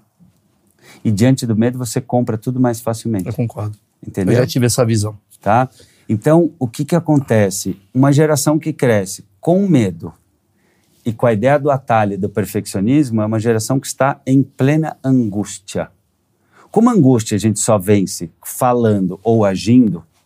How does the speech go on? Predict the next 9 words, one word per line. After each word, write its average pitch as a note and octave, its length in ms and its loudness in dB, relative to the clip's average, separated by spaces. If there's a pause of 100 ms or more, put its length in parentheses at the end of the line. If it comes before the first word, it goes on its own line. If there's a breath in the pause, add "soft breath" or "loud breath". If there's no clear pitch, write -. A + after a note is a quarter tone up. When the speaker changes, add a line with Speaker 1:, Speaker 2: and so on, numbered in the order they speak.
(200)
Speaker 1:
se - 180 -4
abrindo, A2+ 500 0
fazendo G2 300 -6
terapia, G#2 720 0
conversando, G2+ 800 -4 (640 soft breath)
ou C3+ 300 2 (100)
tomando C3 440 4
uma G#2+ 200 2
postura, G#2 880 -4